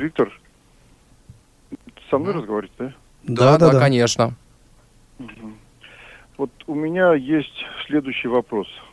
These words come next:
Speaker 1: Сайт, конечно, хороший, предложение замечательное. Но вот, э, пожелав, э, пройти обучение на данном курсе, да, а, значит, я зарегистрировался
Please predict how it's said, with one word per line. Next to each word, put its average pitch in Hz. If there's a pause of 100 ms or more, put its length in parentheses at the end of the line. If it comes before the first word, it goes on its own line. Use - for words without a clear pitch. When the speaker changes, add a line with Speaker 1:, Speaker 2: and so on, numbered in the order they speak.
(400)
Speaker 1:
Сайт, 147
конечно, 110
хороший, 123 (280)
предложение 120
замечательное. 110 (760)
Но 135
вот, 151 (200)
э, 131 (360)
пожелав, 135 (440)
э, 113
пройти 120 (460)
обучение 156
на 120
данном 113
курсе, - (380)
да, 131 (1200)
а, 110 (120)
значит, 110 (360)
я 135 (200)
зарегистрировался 117